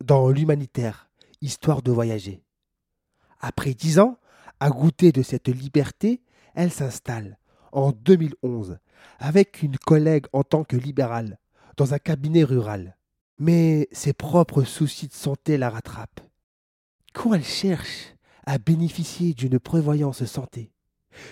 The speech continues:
une couverture sociale qui permet de toucher des indemnités maladie en cas d'arrêt, elle essuie un refus. En deux mille quatorze, elle subit une grève du rein, des hospitalisations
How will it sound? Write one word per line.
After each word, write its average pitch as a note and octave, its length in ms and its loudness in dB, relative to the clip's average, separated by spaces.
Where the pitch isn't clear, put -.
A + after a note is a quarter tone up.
une D#3+ 200 4
couverture - 600 -2
sociale D#3 600 -4
qui - 120 -16
permet E3+ 360 0
de C#3 80 0
toucher E3 420 -2
des D3 200 2
indemnités E3+ 560 0
maladie D#3 560 -4
en C3+ 80 -4
cas B2+ 180 -8
d'arrêt, C#3 340 -2
elle D#3+ 200 -4
essuie G3+ 460 -6
un D#3 260 -6
refus. A#2+ 600 -2
En A#2 160 -4
deux A#2 140 0
mille A#2+ 180 -6
quatorze, A3+ 520 0
elle D#3+ 200 0
subit G#3 440 -6
une D#3+ 140 0
grève D3 400 0
du B2 160 -4
rein, A#2 320 -6
des B2+ 240 -2
hospitalisations C#3+ 920 -2